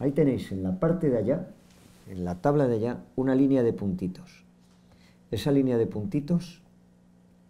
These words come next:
es el precio de la electricidad en España, en el mercado eléctrico español. Y veis que está entre las más baratas de Europa. A la derecha veis la factura,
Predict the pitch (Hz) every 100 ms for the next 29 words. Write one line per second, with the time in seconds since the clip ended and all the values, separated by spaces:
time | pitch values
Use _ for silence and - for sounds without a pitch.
0 | _ - - - - 135 - - - -
1 | - - 120 110 - 147 - 95 73 -
2 | - 98 104 104 104 101 92 113 135 151
3 | - - - 98 90 - 82 71 78 -
4 | - _ 104 95 92 92 92 123 110 110
5 | - 95 87 - 82 73 - - 101 113
6 | 123 135 117 139 139 104 90 101 101 104
7 | 101 104 87 80 71 71 - _ _ _
8 | _ _ _ - - _ _ _ 107 110
9 | 127 160 160 165 135 131 127 - 104 -
10 | 95 73